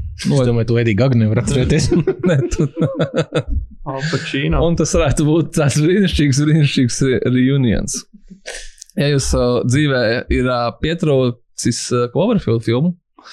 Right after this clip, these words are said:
Speaker 1: kuras ir šobrīd trīs, un visas diezgan dažādas, arī kvalitātes ziņā, tad, ā, man, ā, liels prieks jums pateikt, ka, ā,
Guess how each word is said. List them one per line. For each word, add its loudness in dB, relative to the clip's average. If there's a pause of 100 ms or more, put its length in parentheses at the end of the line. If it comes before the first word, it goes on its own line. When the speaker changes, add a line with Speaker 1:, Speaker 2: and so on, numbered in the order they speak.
(420)
Speaker 1:
kuras -2
ir 0
šobrīd -2
trīs, 0 (720)
un 0
visas -4
diezgan 2
dažādas, 0 (240)
arī -2 (160)
kvalitātes 0
ziņā, 2 (560)
tad, -2
ā, 2
man, 2
ā, 0
liels 0
prieks -2
jums -4
pateikt, -2
ka, -2
ā, 0